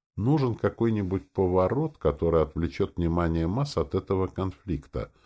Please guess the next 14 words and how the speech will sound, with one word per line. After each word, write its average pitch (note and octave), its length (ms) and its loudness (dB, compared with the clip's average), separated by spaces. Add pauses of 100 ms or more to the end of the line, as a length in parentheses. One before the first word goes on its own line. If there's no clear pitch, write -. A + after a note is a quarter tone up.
(300)
Что-то D#3+ 380 10
очень C#3+ 280 10
серьезное B2+ 720 6
и F#2+ 40 6
затрагивающее G2+ 880 4
интересы G2+ 460 2
абсолютно F#2+ 680 2
всех. - 380 -4 (1040)
Тогда G2+ 280 2
страсти B2 440 2
поутихнут G2 720 -2
на E2+ 80 -2
какой-то C#2+ 460 -2
период. C2 480 -4